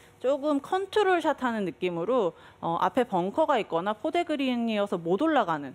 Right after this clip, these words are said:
그런 상황이 생길 수도 있죠. 그러면은 컨트롤 샷을 해서,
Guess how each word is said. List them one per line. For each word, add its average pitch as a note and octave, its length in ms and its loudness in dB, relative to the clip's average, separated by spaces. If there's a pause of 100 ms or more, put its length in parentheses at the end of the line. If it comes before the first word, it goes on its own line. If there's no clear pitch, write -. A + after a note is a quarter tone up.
(140)
그런 G#3 240 0
상황이 C#4 320 0
생길 B3+ 240 -2
수도 F3+ 200 -8
있죠. E3 420 -4 (360)
그러면은 C#4+ 480 2
컨트롤 F4 460 0
샷을 C4+ 260 -2
해서, D#4+ 340 0